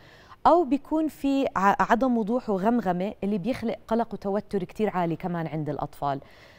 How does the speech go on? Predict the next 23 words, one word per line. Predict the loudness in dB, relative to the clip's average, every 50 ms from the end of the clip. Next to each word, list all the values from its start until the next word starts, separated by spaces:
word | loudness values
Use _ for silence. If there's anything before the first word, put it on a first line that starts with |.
| -8 -2
فدائمًا | 0 4 4 4 4 4 4
لما | 2 2 2 2
بيكون | 0 0 -2 0 -2 -2
في | 0 -2 -4
سر، | -2 0 0 0 0 -2 -4
لما | -6 -4 -4 -4 -4 -4
ما | -2 -2 -2 -2
يكون | -2 -4 -4 -4
في | -4 -4 -6 -6 -6
إشي | -6 -6 -4
واضح، | -2 0 0 0 -2 -4 -6 -4
يعني | -4 -4 -2 0
أي | 0 0
وحدة | 0 0 0 -2 -2
فينا | -2 -2 -2 0 0 0
هلأ | 0 -2
بتدخلوا | -2 -4 -6 -6 -4 -4 -2 -2
على | -2 -2 -2
بيت | -2 -4 -4 -4 -4
وبيكون | -6 -6 -4 -4 -4 -4
في | -4 -4 -4
وضع | -2 -2 -2 -2 -2
مكهرب | -4 -4 -4 -4 -4 -4 -4 -4 -4